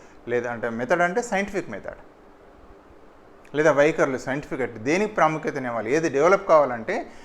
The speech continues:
ప్రాసెస్ ద్వారా ప్రోడక్ట్ను వచ్చే-, వచ్చేటట్టు చేయాలి. Teaching, one of the teaching science objective ఏంటంటే we must develop process skills in the children, we must develop scientific method, we must give training scientific method in the children,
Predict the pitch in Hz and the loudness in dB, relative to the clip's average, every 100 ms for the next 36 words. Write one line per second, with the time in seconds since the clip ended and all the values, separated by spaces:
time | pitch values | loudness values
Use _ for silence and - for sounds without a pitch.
0 | - - 156 160 208 247 208 180 170 175 | -20 -2 4 4 4 0 0 0 4 6
1 | 240 240 180 165 208 226 214 190 143 156 | 4 2 2 4 4 2 0 0 -2 -2
2 | 170 127 127 165 170 - 117 107 101 104 | -4 -4 -6 -4 -4 -2 -2 -2 -4 -8
3 | 98 - - - - - - - - - | -14 -20 -20 -20 -20 -20 -20 -20 -20 -20
4 | - - - - - - - - - - | -20 -20 -20 -20 -20 -20 -20 -20 -20 -8
5 | - 165 170 196 131 147 190 190 190 170 | 0 0 0 -2 0 0 2 2 2 0
6 | 170 190 175 180 185 160 139 165 196 202 | -2 -4 -2 -4 0 4 4 4 2 2
7 | 180 170 170 240 - - - - 143 214 | 0 -2 0 0 -2 -6 -14 -6 -2 0
8 | 214 220 170 160 156 208 202 - 147 165 | -2 -4 0 2 2 0 -4 0 0 0
9 | 208 - 208 208 226 196 185 196 139 104 | -4 0 2 2 2 0 0 0 -2 -4
10 | - - - - - - - - - 135 | -8 -16 -16 -20 -20 -20 -20 -10 -4 0
11 | 190 190 196 170 175 220 220 - 151 180 | 0 0 0 2 4 2 0 -2 -2 -2
12 | 180 196 170 196 214 233 233 - - - | -4 -6 -4 0 2 2 0 -10 -20 -20
13 | - 147 160 180 185 160 202 208 156 156 | -12 -6 -4 -2 -4 0 0 0 0 0
14 | 202 233 226 160 170 185 190 170 160 208 | 2 -2 -2 -2 -2 -6 -8 -6 -2 0
15 | 208 185 180 135 101 | 2 0 0 -4 -6